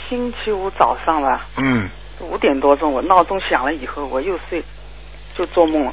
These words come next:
Speaker 2: 哎。
Speaker 1: 也不是做梦，也不是，好像是梦的，好像是醒的。
Speaker 2: 嗯。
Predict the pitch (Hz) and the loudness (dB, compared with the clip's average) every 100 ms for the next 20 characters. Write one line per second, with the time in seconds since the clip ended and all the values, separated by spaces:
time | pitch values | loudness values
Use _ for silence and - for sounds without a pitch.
0 | - - 120 139 - 269 262 - 262 202 | 4 10 12 12 8 -2 -2 2 8 8
1 | 196 202 156 135 185 190 185 - - 147 | 8 2 2 -2 -4 -8 -8 -6 -2 -2
2 | - 151 220 226 214 156 - 131 202 185 | 0 -2 -2 -2 0 0 -2 -4 -6 -12
3 | - - 131 - - - 127 113 | -10 -10 -12 -14 -12 0 2 2